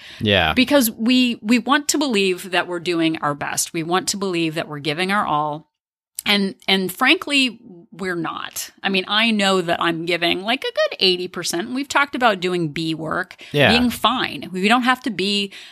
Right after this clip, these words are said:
Speaker 2: Olympic athletes. We don't have to do triathlons. But if you can look to someone else to see what they're doing and modify it to make it work for your lifestyle, that leveling up, like,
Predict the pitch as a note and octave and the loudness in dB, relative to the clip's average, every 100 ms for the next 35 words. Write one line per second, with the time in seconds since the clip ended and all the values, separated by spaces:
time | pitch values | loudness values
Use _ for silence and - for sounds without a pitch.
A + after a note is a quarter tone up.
0 | - F3 F#3+ F#3+ F#3 D#3+ D#3+ - - - | -4 0 0 0 0 -2 -2 -8 -12 -10
1 | E3 F3 F#3+ G#3+ A3 G#3 F3+ F3+ - E3 | -4 -2 -2 -2 -6 -6 -8 -8 -4 -2
2 | E3 D#3+ F#3 E3 E3 - F#3 - - - | -2 -4 -6 -8 -8 -6 -6 -6 -14 0
3 | G#3 A3+ B3+ D4+ G4+ B3+ A#3 - B3 B3 | 2 4 2 0 2 0 0 0 2 2
4 | A#3 G#3 G3 G3+ - - F#3+ - F#3 F#3 | 2 2 0 2 2 2 2 2 2 0
5 | F3 E3+ E3 E3 F#3 F#3+ G3+ - D#3+ D3+ | -4 -4 -4 -2 -2 -2 -2 -2 -2 -2
6 | D3+ E3 - G3 G3 - F3 E3 E3 D#3+ | -4 -2 0 0 0 -4 -2 -2 -4 -8
7 | D#3+ D#3 - - D#3 D#3 D3 D#3 F3 F3 | -8 -8 -12 -8 -6 -4 -2 -2 0 0
8 | F#3+ - G#3 G#3+ A3+ A#3+ - - - B3 | 0 -2 0 2 2 -2 -6 -18 0 2
9 | A3 C4 F4+ G#4+ F#4+ C4 B3+ - G3+ F#3+ | 2 0 -2 -4 -2 0 0 0 0 2